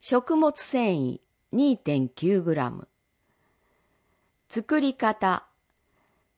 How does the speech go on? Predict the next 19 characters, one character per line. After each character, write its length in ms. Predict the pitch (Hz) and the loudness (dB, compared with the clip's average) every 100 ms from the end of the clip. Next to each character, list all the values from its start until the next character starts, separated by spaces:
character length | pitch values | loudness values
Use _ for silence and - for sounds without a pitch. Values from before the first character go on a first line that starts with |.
| _ _ | _ _
一、 520 | 208 196 269 247 - _ _ _ _ _ _ | -4 -2 -2 -2 -4 _ _ _ _ _ _
ご 160 | 185 240 | 2 4
ぼ 280 | 254 311 294 | 6 6 6
う 20 | |
は 180 | 254 254 | 6 4
千 340 | - 240 269 | 0 2 2
切 140 | 262 240 | 2 2
り 140 | 233 | 0
に 160 | 214 214 | 0 -2
し 140 | - | -4
て、 320 | - 190 196 _ _ _ _ _ | 0 2 0 _ _ _ _ _
酢 240 | - 302 | -4 2
を 160 | 294 196 | 4 4
入 80 | 160 | 4
れ 160 | 165 | 2
た 180 | 165 165 | 2 0
水 320 | 156 156 175 | 0 0 2
に 180 | 170 170 | 2 0
放 140 | 170 | -2